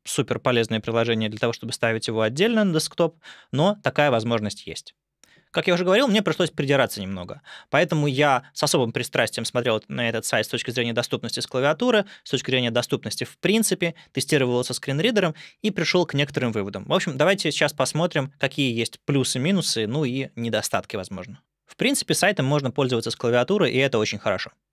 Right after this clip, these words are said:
То есть мы стартуем сверху, у нас уже фокус пошёл,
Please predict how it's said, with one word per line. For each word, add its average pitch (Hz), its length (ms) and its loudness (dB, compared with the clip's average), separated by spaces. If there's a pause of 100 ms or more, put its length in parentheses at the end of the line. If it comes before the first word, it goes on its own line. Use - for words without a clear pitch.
То 104 140 0
есть - 180 -6
мы 107 260 -4 (300)
стартуем 104 760 -2 (420)
сверху, 190 640 0 (380)
у 131 80 -4
нас 120 260 2
уже 101 380 0 (380)
фокус - 420 -2
пошёл, 185 560 0